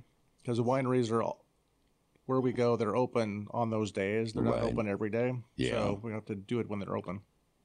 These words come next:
Speaker 2: Ah, yeah, wine trips are great. And what else are you doing then?
Speaker 1: We got the Kitt Peak trip, uh, if you wanna get a dose of science and astronomy.
Speaker 2: Mm-hmm.
Speaker 1: We, uh, go Kitt Peak, which is about two hours west of, uh,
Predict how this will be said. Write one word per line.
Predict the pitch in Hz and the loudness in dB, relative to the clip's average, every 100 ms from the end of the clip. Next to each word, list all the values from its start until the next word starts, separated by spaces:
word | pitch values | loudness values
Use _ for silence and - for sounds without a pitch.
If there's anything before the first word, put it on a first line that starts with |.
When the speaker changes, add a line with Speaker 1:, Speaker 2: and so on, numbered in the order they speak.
| - | -2
Speaker 2:
Ah, | 95 135 131 110 76 58 53 55 | 2 4 6 6 4 2 -2 -4
yeah, | 67 69 71 67 60 50 | 0 2 2 2 0 0
wine | 60 78 - | 0 2 2
trips | 67 - | 0 0
are | - | -2
great. | 50 50 65 67 - - _ - - - - | -4 -2 0 -2 -4 -12 _ -20 -20 -20 -10
And | 53 60 64 67 | -6 -2 2 4
what | 92 101 | 4 4
else | 87 - | 2 2
are | |
you | 73 | 2
doing | 73 60 - | 2 2 -2
then? | - - - - - - | -6 -14 -20 -20 -20 -10
Speaker 1:
We | 127 | -4
got | 127 - | -2 -4
the | |
Kitt | - 151 | -4 -4
Peak | - 123 | -2 -4
trip, | - 160 - - | 0 -2 -2 0
uh, | 110 110 110 113 | 2 2 2 0
if | - | 0
you | 120 | -2
wanna | 113 113 | 0 0
get | 110 | -2
a | |
dose | 104 113 110 | 0 0 0
of | 117 | -2
science | 120 110 117 117 | 0 -2 -4 -4
and | |
astronomy. | 110 - 113 120 147 180 156 _ | -4 -2 -2 0 2 0 -2 _
Speaker 2:
Mm-hmm. | 131 123 - | 2 4 4
Speaker 1:
We, | 85 | 2
uh, | 107 | 2
go | 107 113 113 - - | 2 2 0 -4 -8
Kitt | 139 113 | -6 -4
Peak, | 127 120 | -6 -4
which | 113 | -2
is | 113 | -2
about | 104 101 - | 0 -2 -2
two | 143 120 | 2 4
hours | 117 113 104 | 4 2 2
west | 110 - | 0 0
of, | 120 101 107 | -2 -2 -2
uh, | 107 | 0